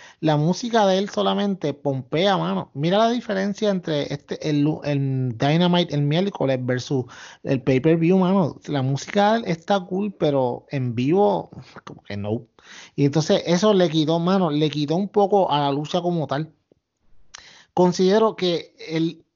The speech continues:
no sé, la forma en que se desarrolló esta lucha, y por eso es que yo te decía que este pay-per-view yo no le daba cinco estrellas. Fe-, mano, no fue,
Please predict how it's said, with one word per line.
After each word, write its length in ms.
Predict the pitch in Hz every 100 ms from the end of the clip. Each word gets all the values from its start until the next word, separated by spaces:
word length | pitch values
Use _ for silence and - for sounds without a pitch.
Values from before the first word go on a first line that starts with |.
| _
no 300 | 156 160 196
sé, 220 | - 151
la 160 | 147 151
forma 360 | 170 170 196
en 80 | 214
que 120 | 208
se 120 | 185 190
desarrolló 600 | 165 165 147 143 131 165
esta 280 | 165 160
lucha, 420 | 127 151 165 208 196
y 120 | 151
por 160 | 139 143
eso 160 | 180
es 40 | 175
que 100 | 165
yo 80 | 151
te 80 |
decía 280 | 151 151 160
que 100 | 147
este 220 | 143 151
pay-per-view 460 | 143 143 143 135 135
yo 80 | 139
no 60 |
le 100 | 135
daba 220 | 135 131 131
cinco 260 | 143 127
estrellas. 460 | 123 - 147 127 113 - - - _ _ -
Fe-, 380 | - 147 160 -
mano, 360 | 160 190 196 160
no 560 | 151 151 151 151 170
fue, 340 | 165 180 196